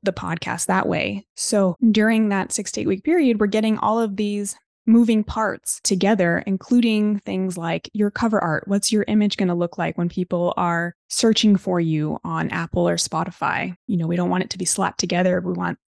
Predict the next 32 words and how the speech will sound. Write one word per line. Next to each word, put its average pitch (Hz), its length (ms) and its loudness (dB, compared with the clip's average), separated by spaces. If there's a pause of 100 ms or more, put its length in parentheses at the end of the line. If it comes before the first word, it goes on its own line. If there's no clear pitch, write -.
(160)
to 214 80 -2
have 170 340 -2
some 190 260 2
sort 180 280 0
of 170 180 -4
clarity 180 580 0
and 170 220 -4
for 196 100 -2
people 214 280 0
to 196 80 2
get 190 160 0
an 196 80 2
idea 185 400 2
of 170 220 -2
what 175 440 -4
your 196 160 -2
podcast 247 400 -4
is 175 80 -8
gonna 175 140 0
be 170 100 -2
about. 175 320 -6 (140)
And 226 120 2
some 226 140 0
other 226 140 2
things 226 260 2
that 214 180 -2
we 208 440 -2
keep - 240 -4
in 202 100 2
mind 190 340 2
are 175 440 -2
music. 220 460 4